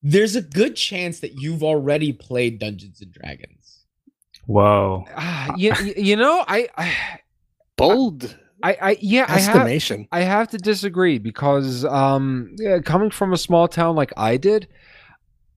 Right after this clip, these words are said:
Speaker 3: I didn't know many kids. I didn't know anybody that played Dungeons and Dragons. And I remember being on, uh, message boards for, uh, certain, um,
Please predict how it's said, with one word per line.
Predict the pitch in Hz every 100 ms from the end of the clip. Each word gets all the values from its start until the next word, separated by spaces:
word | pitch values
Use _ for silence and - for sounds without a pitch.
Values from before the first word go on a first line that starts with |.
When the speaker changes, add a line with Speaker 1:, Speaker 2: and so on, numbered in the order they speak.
| _ _
Speaker 3:
I | 107 139
didn't | 156 180 170
know | - 117 123 135
many | 131 139 139
kids. | 127 139 139 120 - 110
I | 131
didn't | 185 196
know | 185 202
anybody | 196 185 185
that | 185 185
played | 190 202
Dungeons | 202 185 156
and | 143 104
Dragons. | 107 95 90 101
And | 139 139
I |
remember | 147 143 151 151 156 139
being | 143 151 151 147 -
on, | 127 135 135 135 131 127 -
uh, | 123 123 123
message | 123 135 143 151 127 107
boards | 123 123 117 -
for, | - 123 120 120 120 120
uh, | 120 120 120
certain, | - - 135 135 135 127
um, | 123 123 120 120 117 113 107 113